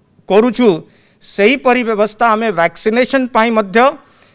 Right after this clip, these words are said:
ସିନିୟର ସିଟିଜେନ୍ସ ପାଇଁ କରିବାକୁ ଆମେ ଯାଉଛୁ। ମୁଁ ଯେମିତି କହିଲି, ସିକ୍ସଟି ପ୍ଲସ୍ ସିନିୟର ସିଟିଜେନ୍ସମାନେ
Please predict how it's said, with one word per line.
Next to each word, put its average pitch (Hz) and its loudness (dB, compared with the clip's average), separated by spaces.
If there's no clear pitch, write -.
ସିନିୟର 233 -2
ସିଟିଜେନ୍ସ 220 -4
ପାଇଁ 214 -2
କରିବାକୁ 202 0
ଆମେ 214 2
ଯାଉଛୁ। 160 -2
ମୁଁ 185 -2
ଯେମିତି 233 0
କହିଲି, 240 2
ସିକ୍ସଟି - -8
ପ୍ଲସ୍ 240 2
ସିନିୟର 220 -2
ସିଟିଜେନ୍ସମାନେ 220 0